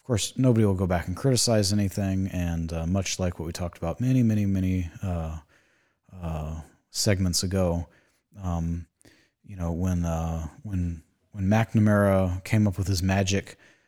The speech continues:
plan to, "Oh, well, if we just, uh, drop enough bombs, then, you know, that'll, that'll kill enough people or injure enough people, and then we'll magically be able to win Vietnam."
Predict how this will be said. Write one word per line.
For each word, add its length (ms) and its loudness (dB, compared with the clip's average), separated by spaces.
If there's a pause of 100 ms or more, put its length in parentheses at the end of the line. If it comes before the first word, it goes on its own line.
(340)
plan 600 4
to, 480 -2 (400)
"Oh, 320 2
well, 200 2
if 140 -4
we 80 2
just, 320 0
uh, 200 4
drop 360 0
enough 260 0
bombs, 560 0
then, 320 -2
you 120 -2
know, 320 -4
that'll, 280 -2
that'll 220 -2
kill 240 -2
enough 220 -4
people 300 -4
or 100 -2
injure 240 0
enough 260 -4
people, 340 -2
and 140 -4
then 160 -10
we'll 160 -20
magically 500 -6
be 100 -6
able 160 -6
to 60 -6
win 280 -4
Vietnam." 580 -4